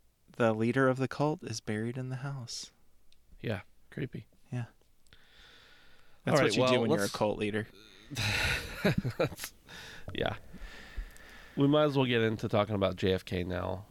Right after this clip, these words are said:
Speaker 2: People are probably bored about hearing about our personal lives and landing gear and all that stuff, so.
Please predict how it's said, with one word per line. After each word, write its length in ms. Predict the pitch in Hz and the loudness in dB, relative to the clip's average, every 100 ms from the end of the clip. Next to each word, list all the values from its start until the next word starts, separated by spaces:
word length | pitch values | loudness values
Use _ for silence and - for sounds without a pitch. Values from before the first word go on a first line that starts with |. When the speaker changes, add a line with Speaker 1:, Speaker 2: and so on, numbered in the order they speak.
| - - - | -20 -20 -4
Speaker 2:
People 240 | 117 - 98 | -2 2 0
are 60 | |
probably 300 | 101 92 98 | 2 2 2
bored 320 | 90 92 92 | 2 2 4
about 220 | 92 92 92 | 4 2 2
hearing 220 | 92 92 | 0 0
about 180 | 92 90 | 2 2
our 80 | |
personal 420 | 92 92 - - 90 | 0 -4 -4 -2 2
lives 320 | 87 87 92 | 2 2 0
and 120 | 90 | 0
landing 340 | 90 87 87 | 0 -2 -4
gear 280 | 90 90 92 | -2 -2 0
and 120 | 95 | 0
all 80 | 95 | -2
that 160 | - - | -4 -6
stuff, 280 | - - - | -4 -6 -6
so. 300 | - - | -6 -6